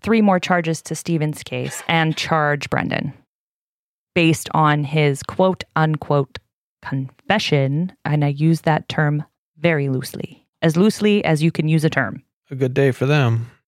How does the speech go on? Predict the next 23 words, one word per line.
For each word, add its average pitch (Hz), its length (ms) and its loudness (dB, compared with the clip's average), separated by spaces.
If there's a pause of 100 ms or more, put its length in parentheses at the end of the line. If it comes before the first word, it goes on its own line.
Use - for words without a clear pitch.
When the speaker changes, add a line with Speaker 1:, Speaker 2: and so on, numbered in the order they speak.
(500)
Speaker 1:
Banner 202 400 2
day 156 400 2
for 160 200 0
the 147 120 2
Manitowoc 147 920 2 (560)
and 151 280 2
Calumet 151 580 0
County 143 360 0
Sheriffs. 135 600 -2 (960)
Banner 175 360 4
day. 127 440 0 (200)
Speaker 2:
We're - 100 -2
off - 220 0
the 226 160 2
hook 254 340 0
for 247 120 -4
thirty-six 254 460 -6
million. 262 560 -8 (960)
Speaker 1:
Well, 196 120 4
like 202 240 4
I 208 80 4
said 175 300 2
before, 160 420 0